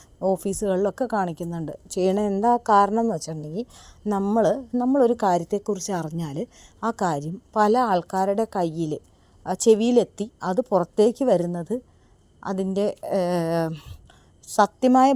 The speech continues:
ഭാഗമായിരിക്കില്ല. അതിൻ്റെ കുറച്ച് പൊടിപ്പും തങ്ങലും, ആ, വേണ്ട കാര്യങ്ങൾ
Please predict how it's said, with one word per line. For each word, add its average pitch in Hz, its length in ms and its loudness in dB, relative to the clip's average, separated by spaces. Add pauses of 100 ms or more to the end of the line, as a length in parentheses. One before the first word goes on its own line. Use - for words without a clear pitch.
ഭാഗമായിരിക്കില്ല. 165 640 2 (680)
അതിൻ്റെ 226 280 2
കുറച്ച് 240 380 2
പൊടിപ്പും 214 320 0 (100)
തങ്ങലും, 165 380 -2 (420)
ആ, - 20 -4 (140)
വേണ്ട 220 220 4 (140)
കാര്യങ്ങൾ 240 340 6